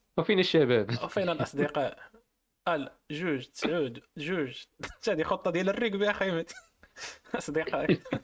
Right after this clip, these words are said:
Speaker 1: <laughs>
Speaker 2: العز أخي مهدي، العز. ديك الساعة شفت التوندونس الصاد في، في المغرب.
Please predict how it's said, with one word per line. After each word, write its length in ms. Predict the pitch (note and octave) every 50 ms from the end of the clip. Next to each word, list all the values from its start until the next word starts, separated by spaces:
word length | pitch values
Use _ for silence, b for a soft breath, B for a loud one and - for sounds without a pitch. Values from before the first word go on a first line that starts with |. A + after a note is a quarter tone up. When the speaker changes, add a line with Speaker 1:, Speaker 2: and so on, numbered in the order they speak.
| - - - - - - _ _ - - _ B B B B B -
Speaker 1:
<laughs> 1160 | - _ - - - - - - - - - - _ _ _ _ _ _ _ _ _ _ _ C3+
Speaker 2:
العز 220 | C3 C3+ C3+ C3+
أخي 240 | B2 - - B2 B2
مهدي، 260 | A#2+ A2+ A2+ A2 A#2
العز. 380 | B2 - - - - - - - _ _ _ _ _ - _ _ _ _ _ _ _ _ _ -
ديك 180 | A3+ G#3+ A#3
الساعة 220 | - - - G#3+ G3+
شفت 180 | - - -
التوندونس 460 | - - A3+ G#3 F3 F3+ G3+ G3+ -
الصاد 300 | G3+ - - - G3+ G3+
في، 500 | - - F#3+ F3+ E3 D3 C#3 B2+ F#2+ D#2 - - -
في 120 | - -
المغرب. 420 | F3 E3 C#3+ C#3+ G#3+ E4+ E4 -